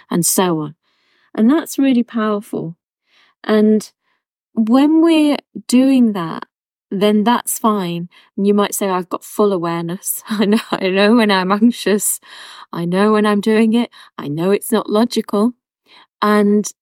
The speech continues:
so the second step is almost a negotiation with that part of the mind.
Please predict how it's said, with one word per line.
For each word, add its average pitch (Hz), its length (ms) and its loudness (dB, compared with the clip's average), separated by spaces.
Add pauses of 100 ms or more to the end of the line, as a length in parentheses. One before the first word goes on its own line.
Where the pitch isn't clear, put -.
(140)
so 220 300 0 (140)
the 233 80 2
second 311 560 2
step - 400 -10 (640)
is 208 360 2
almost 208 720 0 (420)
a 208 60 0
negotiation 196 1080 -2 (640)
with 196 380 0
that - 260 -4
part 180 320 -2
of 170 100 -6
the 180 60 -4
mind. 165 540 -2